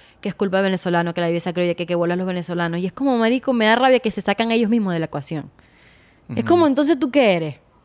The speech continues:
Speaker 2: Claro.
Speaker 1: ¿De dónde sale? O sea, no todos somos así, que
Speaker 2: Claro.
Speaker 1: hay, incluso, volviendo a mi mamá, mi mamá decía, no, que yo a veces me picaba mucho, decía, "¿Qué mierda de país?". Y me dijo, "No es el país, es el gobierno". No metas a la gente ahí. Y yo, coño, es verdad.
Speaker 2: Claro, porque hay mucha gente que se va del país pensando que el país no le dio la oportunidad que, que, que tenía que darle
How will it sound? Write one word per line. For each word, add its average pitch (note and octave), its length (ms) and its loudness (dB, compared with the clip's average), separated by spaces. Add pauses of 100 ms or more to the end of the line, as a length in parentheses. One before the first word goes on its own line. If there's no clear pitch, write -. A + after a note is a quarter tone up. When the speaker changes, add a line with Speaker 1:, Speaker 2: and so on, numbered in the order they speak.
(160)
Speaker 2:
Claro. G2 300 -12 (100)
Speaker 1:
¿De A3 140 2
dónde C4 240 4
sale? F#3+ 380 0
O G#3+ 40 -6
sea, A3+ 260 0 (340)
no C4+ 160 4
todos D4+ 300 0
somos D4 280 4
así, A#3 220 0
que G#3+ 140 0
Speaker 2:
Claro. G#3 120 4
Speaker 1:
hay, C4 220 0 (180)
incluso, B3+ 480 0 (140)
volviendo G3+ 360 2
a B3 60 4
mi B3+ 60 4
mamá, F#3+ 260 4
mi F#3+ 80 0
mamá F3+ 160 4
decía, A3+ 220 2
no, A#3 100 2
que G3+ 180 2
yo G3 120 4
a - 20 6
veces G#3 180 0
me G3+ 120 2
picaba E3+ 300 0
mucho, F#3+ 200 0
decía, F#3 220 0
"¿Qué F3+ 100 -2
mierda F3+ 220 0
de G3 80 4
país?". E3+ 360 2
Y E3+ 40 -8
me F3 80 -4
dijo, F#3 100 -2
"No F3+ 80 -4
es - 100 -6
el A3 100 -4
país, A3 280 -4
es - 160 -12
el E3 100 -6
gobierno". E3 480 -6 (380)
No E3+ 80 -6
metas F#3 320 -4
a A3 60 0
la G3 100 2
gente F3+ 220 -2
ahí. E3+ 160 0
Y F#3 100 -4
yo, F#3 160 -2
coño, B3 220 2
es G3+ 100 -2
verdad. B3 220 4
Speaker 2:
Claro, E3+ 260 6
porque D#3+ 200 -4
hay B2+ 60 -2
mucha B2+ 220 -6
gente D#3+ 200 -4
que E3+ 100 -8
se D#3 160 -4
va C#3 280 0
del C#3+ 160 -2
país D3+ 360 0
pensando C3+ 340 -6
que D3+ 80 -8
el C3+ 80 -6
país A#2+ 400 -4
no B2+ 140 -6
le B2+ 80 -2
dio C3 80 -2
la C3+ 60 -4
oportunidad C3 420 -6
que, C3 280 -6
que, B2+ 320 -6
que A#2+ 120 -8
tenía A#2 420 -8
que C3 120 -4
darle C#3 500 0